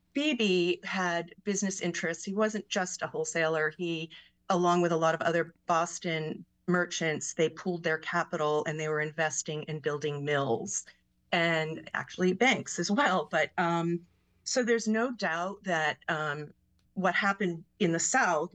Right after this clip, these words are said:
what was also happening in the North, was the growth of our industrialization and the building of, um, mill cities that took over the,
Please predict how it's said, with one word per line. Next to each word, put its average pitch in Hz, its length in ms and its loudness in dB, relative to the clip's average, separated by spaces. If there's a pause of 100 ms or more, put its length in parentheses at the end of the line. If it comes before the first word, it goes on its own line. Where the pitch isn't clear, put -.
what 170 160 -6
was 156 140 0
also 185 260 4
happening 170 380 0
in 156 80 -2
the 156 80 0
North, 180 420 4
was 170 180 -4
the 160 100 -10
growth 151 280 0
of 147 100 -2
our 147 300 2
industrialization 147 1080 -2 (320)
and 180 80 6
the 170 80 4
building 165 440 4
of, 151 420 0
um, 151 280 -2
mill 175 180 2
cities 120 580 -2
that 147 260 0
took - 200 -10
over 147 280 -2
the, 139 200 -4